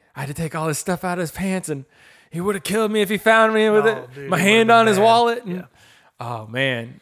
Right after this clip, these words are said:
Speaker 1: it was wild.
Speaker 2: And, and I also, one part I do remember, or I think I remember, <laughs> is that Kevin never knew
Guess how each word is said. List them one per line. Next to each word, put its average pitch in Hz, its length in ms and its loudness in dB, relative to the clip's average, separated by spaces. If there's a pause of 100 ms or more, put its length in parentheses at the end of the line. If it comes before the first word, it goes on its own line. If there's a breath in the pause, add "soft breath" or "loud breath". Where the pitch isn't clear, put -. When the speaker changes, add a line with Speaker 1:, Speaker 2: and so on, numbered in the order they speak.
(120)
Speaker 1:
it 139 120 -4
was 120 280 -12
wild. 117 560 -2 (720)
Speaker 2:
And, 160 340 -6
and 165 140 -8
I 165 120 -4
also, 202 440 -4
one 226 220 -8
part 208 160 -4
I 160 40 -4
do 170 160 -8
remember, 131 460 -10 (600)
or 135 60 -18
I 117 80 -16
think 220 280 -14
I 139 60 -10
remember, 123 440 -14 (760 soft breath)
<laughs> - 840 -14
is 202 220 0
that 202 220 -6
Kevin 196 480 -2
never 185 300 -2
knew 160 580 -4